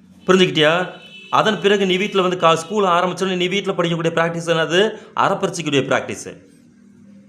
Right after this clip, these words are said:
கால் பரீட்சைக்குரிய பிராக்டிஸை மறுபடியும் ஸ்கூல்ல பண்ணுவ, வீட்ல வந்து அரை பரீட்சைக்குரிய ஸ்பீ-, ப-, பிராக்டிஸை பண்ணுவ. இப்படி கரெக்டா வரும்போது அப்படியே மதிப்பெண் வாங்குவதற்குரிய, புரிஞ்சுக்கக்கூடிய விஷயம் நமக்கு நேரம் நமக்கு கரெக்ட் கிடைக்குது இல்லையா?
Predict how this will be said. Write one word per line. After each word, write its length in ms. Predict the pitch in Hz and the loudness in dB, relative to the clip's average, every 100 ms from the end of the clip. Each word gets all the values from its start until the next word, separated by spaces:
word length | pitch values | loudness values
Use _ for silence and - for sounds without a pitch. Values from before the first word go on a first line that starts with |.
| - - - | -20 -20 -6
கால் 220 | 151 180 | 2 2
பரீட்சைக்குரிய 440 | 196 196 185 180 170 | 2 -2 0 0 2
பிராக்டிஸை 360 | 170 165 214 | 0 -2 -2
மறுபடியும் 440 | 185 156 175 190 190 - | 0 0 2 0 0 -2
ஸ்கூல்ல 240 | 226 214 | 0 0
பண்ணுவ, 480 | 160 131 107 92 - - _ _ _ _ - | 2 2 2 -2 -6 -20 _ _ _ _ 0
வீட்ல 280 | 190 226 190 | 0 2 2
வந்து 160 | 190 | 2
அரை 160 | 170 202 | 0 -2
பரீட்சைக்குரிய 840 | 202 175 - 180 170 160 143 139 139 | -6 -10 -14 -8 -6 -2 -2 -2 -6
ஸ்பீ-, 340 | 156 151 139 127 | -2 2 4 2
ப-, 80 | 135 | 2
பிராக்டிஸை 600 | 156 156 160 - 127 123 | 0 -2 -2 -8 -4 -2
பண்ணுவ. 300 | 107 92 85 - _ _ _ | -2 -6 -8 -20 _ _ _
இப்படி 260 | 151 139 139 | -8 -2 0
கரெக்டா 420 | 147 170 185 185 | 2 0 0 0
வரும்போது 440 | 135 143 123 123 | 0 0 0 0
அப்படியே 1000 | 131 98 104 - 175 160 139 135 165 190 - - | 0 -2 -6 -4 -2 -2 0 2 2 2 -6 -2
மதிப்பெண் 420 | 127 180 175 165 | 0 0 2 2
வாங்குவதற்குரிய, 1080 | 139 123 123 120 113 127 117 131 170 170 - 156 | 2 2 0 -2 -4 -8 -4 -2 -2 -6 -12 -2
புரிஞ்சுக்கக்கூடிய 760 | 202 180 180 143 131 117 117 | -2 0 -4 -2 -4 0 -2
விஷயம் 340 | 117 120 185 | -2 0 2
நமக்கு 300 | 156 127 123 | 2 0 -2
நேரம் 300 | - 123 143 | 0 2 2
நமக்கு 260 | 131 107 101 | 0 -6 -6
கரெக்ட் 640 | 120 127 - 113 - - 139 | -8 -6 -6 -6 -8 -8 -4
கிடைக்குது 220 | 143 147 | -2 -2
இல்லையா? 420 | 113 127 131 | 2 2 2